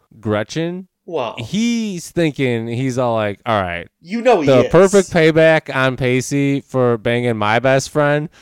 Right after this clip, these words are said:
Speaker 1: is to bang his sister."
Speaker 2: You honestly think that his feelings for Gretchen here are gonna be payback and not actual romantic
Speaker 1: No,
Speaker 2: feelings?
Speaker 1: I don't, but it's a twofer.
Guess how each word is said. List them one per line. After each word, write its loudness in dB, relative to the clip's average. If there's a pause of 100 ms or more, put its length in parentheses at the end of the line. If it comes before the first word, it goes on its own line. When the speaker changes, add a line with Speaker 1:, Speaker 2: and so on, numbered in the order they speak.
(160)
Speaker 1:
is 2
to 6
bang 6
his 2
sister." -4 (260)
Speaker 2:
You -4
honestly 0
think -6
that -4
his -8
feelings -8
for -16
Gretchen -8
here -6
are -6
gonna -8
be -10
payback -6
and -12
not -4
actual -8
romantic -6
Speaker 1:
No, 8
Speaker 2:
feelings? 4
Speaker 1:
I 2
don't, 2
but 4
it's -2 (120)
a 0
twofer. -2